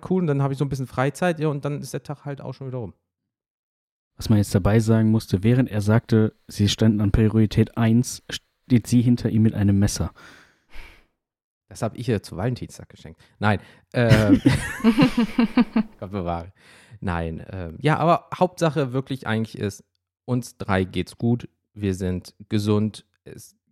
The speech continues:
Speaker 1: gibt keine Probleme irgendwie großartig, das ist so eigentlich Nummer eins. Alles andere ist momentan eigentlich in der Situation scheißegal. So, die anderen haben eine lange Queue,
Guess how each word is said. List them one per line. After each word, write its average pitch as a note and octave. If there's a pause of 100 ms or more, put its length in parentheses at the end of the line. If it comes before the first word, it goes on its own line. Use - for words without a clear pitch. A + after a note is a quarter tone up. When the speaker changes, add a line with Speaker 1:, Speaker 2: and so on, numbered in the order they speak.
Speaker 1:
gibt -
keine A2+
Probleme A2+
irgendwie G#2+
großartig, G#2
das -
ist F#2+
so F#2 (180)
eigentlich F#2+ (400)
Nummer F#2+
eins. E2
Alles G#2+
andere G#2
ist G2
momentan F#2
eigentlich F2+
in F#2
der F2+
Situation F2+
scheißegal. - (840)
So, A2
die G#2+
anderen C3
haben C3
eine A#2+
lange A2+
Queue, F3